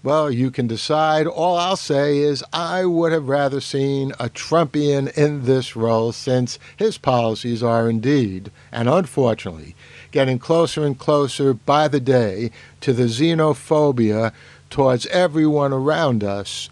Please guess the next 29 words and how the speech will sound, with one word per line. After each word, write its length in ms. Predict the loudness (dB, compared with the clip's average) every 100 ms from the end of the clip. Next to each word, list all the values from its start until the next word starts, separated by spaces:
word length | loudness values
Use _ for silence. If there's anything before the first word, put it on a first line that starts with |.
| -4
in 500 | 0 2 0 -4 -8 -10
Kill 260 | -2 0 2
All 280 | 2 0 -2
Others. 500 | -4 -6 -10 -20 -20 _ _ _ _ _ _ _ _ _ _
Very 240 | -2 0 2
good 180 | 2 2
acting 440 | 2 0 -2 2
by 160 | 2 2
Mel 380 | 2 2 2
Rodriguez 800 | 2 2 0 0 0 2 2 2
as 320 | 2 2 0 0
Noyce 580 | 0 2 0 -2 -8 -14 -20 -4
and 300 | 0 2 0
Glenn 540 | 0 2 2 0 -2 -6 -14 -6
Morshower, 920 | 0 2 0 0 0 2 2 2 2 2
yeah, 380 | 0 0 -2 -2
twenty-four, 840 | 0 0 0 -2 -2 2 2 2
as 520 | 2 2 2 2 0
one 200 | 0 0
of 80 | 0
his 120 | -2
co-workers, 840 | -2 -2 2 2 2 0 0 -2 -2 -12 -8
and 240 | -2 0 0
Vera 460 | 0 2 2 0
Farmiga 1200 | -2 -10 -4 0 0 0 0 0 2 2 2 0 -4 -8
as 380 | -2 0 0 0
the 160 | 0 2
nameless 580 | 2 2 0 0 -2
candidate. 760 | -2 0 2 0 -4 -14 -20